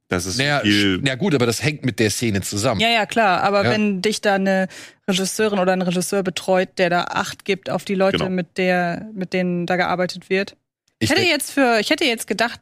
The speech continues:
Speaker 3: dass es vielleicht die Regisseurin von, äh, Porträt einer jungen Frau in Flammen macht. Das hätte irgendwie auch gepasst.
Speaker 2: Frau
Speaker 3: In mein-,
Speaker 2: Sciamma?
Speaker 3: ja, genau, in
Speaker 2: Ja.
Speaker 3: meiner Wahrnehmung. Aber okay.
Speaker 2: Ja, ey, wär auch
Speaker 1: Ja.
Speaker 2: ein, wär auch ein passender Name gewesen. Ja.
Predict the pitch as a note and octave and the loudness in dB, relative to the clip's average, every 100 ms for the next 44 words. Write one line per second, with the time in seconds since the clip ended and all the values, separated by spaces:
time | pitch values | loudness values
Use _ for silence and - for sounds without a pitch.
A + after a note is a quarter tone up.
0 | C3+ G3+ G3+ G3 - G3 F#3 G3+ F#3+ F3+ | -6 -2 -2 -2 -2 -2 -2 -2 -2 -2
1 | F3+ - F#3+ F#3 - - F3 E3 - - | -4 -4 -2 -2 -2 -2 0 0 -4 -12
2 | - - - F#3+ G#3 - A3 F#3 F#3+ F#3 | -12 -6 -2 0 0 0 0 2 2 0
3 | F#3+ E3+ F3+ E3+ - F4 A3 F3+ G3+ F4+ | 0 -2 -2 0 0 2 2 0 -2 -2
4 | E4 C4 C#4+ C#4 D#4 - - F#3 - - | 0 4 4 4 0 -4 -2 -2 -2 -6
5 | - G2+ G2 A2 B2+ D3 C#3+ A#3+ A3+ F#3+ | -2 0 2 4 2 0 -2 0 2 2
6 | F3 G3+ G3+ F#3+ F#3 F#3 F3+ F3 F3+ G3 | 2 2 2 2 2 0 0 -2 -4 -4
7 | F#3 - - - _ F2 F2+ G#2+ - _ | -6 -6 -18 -20 _ 0 0 0 -4 _
8 | _ - G2+ F2+ - A#2 A#2+ F#2+ D#2 D#2+ | _ -4 -2 -2 -2 0 2 2 0 -2
9 | - G2+ G#2 A2 G2+ G2+ F#2+ F2 E2+ E2+ | -2 2 2 2 0 -2 0 -2 -2 -4
10 | D2 D#2+ _ _ _ - - - - - | -6 -8 _ _ _ -16 -12 -12 -12 -2
11 | A#2+ F2 | -2 -2